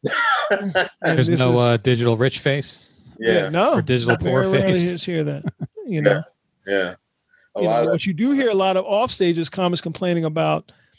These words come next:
Speaker 2: you know, finding their place, or it's so hard, or complaining about rent. I'm like, "You ain't even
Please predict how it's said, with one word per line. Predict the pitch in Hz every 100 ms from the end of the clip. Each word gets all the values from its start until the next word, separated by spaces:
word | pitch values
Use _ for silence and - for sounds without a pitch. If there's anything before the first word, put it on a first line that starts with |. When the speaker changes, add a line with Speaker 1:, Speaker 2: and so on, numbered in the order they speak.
| _ _ _ -
Speaker 2:
you | 175 165
know, | 147 143 143 156 - _
finding | 165 156
their | 147
place, | - 208 202 185 -
or | 170 156
it's | -
so | 165 143
hard, | 156 190 180 175 165
or | 147 139 135 _ _ _ _ -
complaining | - 170
about | 160 147 160
rent. | 190 202
I'm | 196
like, | 220
"You | -
ain't |
even | 508